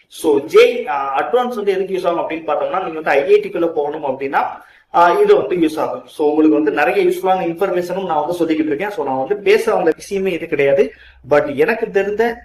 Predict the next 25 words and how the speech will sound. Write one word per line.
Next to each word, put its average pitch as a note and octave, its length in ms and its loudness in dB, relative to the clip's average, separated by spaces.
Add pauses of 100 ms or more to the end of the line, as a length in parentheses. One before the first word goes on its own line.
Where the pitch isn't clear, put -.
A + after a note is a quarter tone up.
(320)
ஜெனரல் D3+ 300 0
நாலேஜை D3+ 260 -2
உங்களுக்கு D3+ 320 0
வந்து C#3+ 140 -4
நான் C#3+ 120 -4
சொல்றேன். B2+ 340 -4 (640)
So, A3 200 6
இப்ப G#3+ 180 4
என்ன C4 240 2
பண்றாங்க G#3+ 380 -2
அப்படின்னு F#3 160 -4
பார்த்தோம்னா, E3+ 840 -4
ஐ E3+ 180 0
ஐ B3+ 220 0
டி-ல G3+ 240 2
இருக்கிற F3 380 2 (760)
பிரில்லியன்ட், G3 640 0
ஆ, C3+ 360 -2
ஸ்டூடெண்ட்ஸ் F#3+ 360 -8
இல்ல, E3+ 200 0
so, - 160 -4 (120)
ஸ்டூடெண்ட்ஸும் F#3+ 540 0
வந்து G#3 160 4
கோச்சிங் E3+ 300 0
பண்றாங்க. D3+ 540 -4